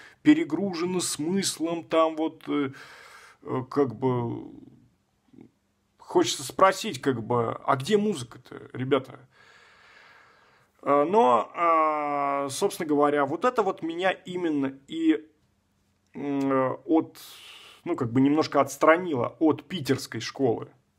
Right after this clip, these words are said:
От питерской школы, потому что все же считают, что раз ты живёшь в Питере, значит, вот, типа, тебе питерская школа, и вот... Нет, э, значит, мы, э,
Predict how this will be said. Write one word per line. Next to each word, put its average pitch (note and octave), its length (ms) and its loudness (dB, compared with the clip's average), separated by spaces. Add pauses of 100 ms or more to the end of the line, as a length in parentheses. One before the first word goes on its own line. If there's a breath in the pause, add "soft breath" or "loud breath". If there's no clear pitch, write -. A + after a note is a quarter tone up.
От B2 200 -6
питерской D3+ 420 -2
школы, C3 320 2
потому C#3 240 4
что C3 140 -10
все F3 160 0
же C3 120 4
считают, C#3 340 2
что B2 180 -4 (260 loud breath)
раз C#3 260 6
ты C#3+ 100 -8
живёшь C#3 320 2
в - 80 -20
Питере, E3 320 0
значит, C3+ 240 -2
вот, C#3+ 280 -4
типа, - 200 -16
тебе B2+ 240 -4
питерская C3+ 480 -4
школа, D#3 380 -2
и A#2 80 -4
вот... A#2 260 -8 (880 soft breath)
Нет, E3+ 520 0
э, B2 680 0 (1500)
значит, A#2 460 -16 (1400)
мы, D#3+ 540 2 (220)
э, - 40 -8